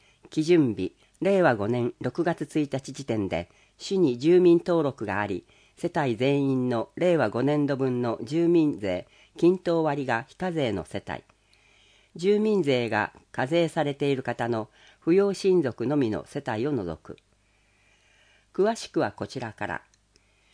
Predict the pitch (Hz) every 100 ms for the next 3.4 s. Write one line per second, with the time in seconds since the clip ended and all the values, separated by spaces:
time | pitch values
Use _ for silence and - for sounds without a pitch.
0 | _ _ _ - - 185 190 - 160 190
1 | 185 175 160 127 101 95 - _ _ -
2 | 185 202 196 190 180 135 101 - 120 120
3 | 110 - 95